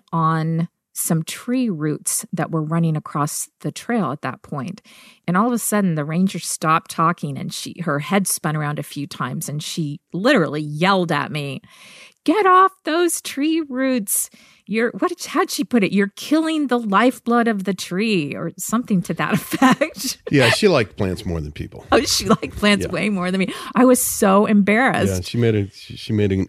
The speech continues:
Speaker 2: example out of
Speaker 1: She
Speaker 2: you.
Speaker 1: did make an example out of me. So, of course, I, you know, stepped off of the roots, but, um,
Speaker 2: I don't think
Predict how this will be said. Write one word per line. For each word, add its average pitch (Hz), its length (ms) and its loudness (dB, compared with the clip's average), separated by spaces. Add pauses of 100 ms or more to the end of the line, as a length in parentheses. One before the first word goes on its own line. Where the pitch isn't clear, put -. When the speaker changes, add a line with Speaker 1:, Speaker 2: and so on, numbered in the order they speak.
(100)
Speaker 2:
example 90 600 -2
out - 80 0
of - 60 0
Speaker 1:
She 82 200 2
Speaker 2:
you. 175 60 4
Speaker 1:
did 311 160 0
make 180 220 2
an 165 80 0
example 147 520 -4
out 135 180 0
of 135 80 -4
me. 147 160 -6
So, 165 160 -2
of 165 60 -4
course, 220 280 0
I, 165 180 2 (200)
you 175 140 2
know, 170 260 -4
stepped - 500 -2
off 175 240 2
of 160 180 -6
the 170 100 -2
roots, 175 380 -2
but, 151 260 -2 (400)
um, 156 440 2 (300)
Speaker 2:
I 117 80 4
don't 131 200 4
think 117 300 0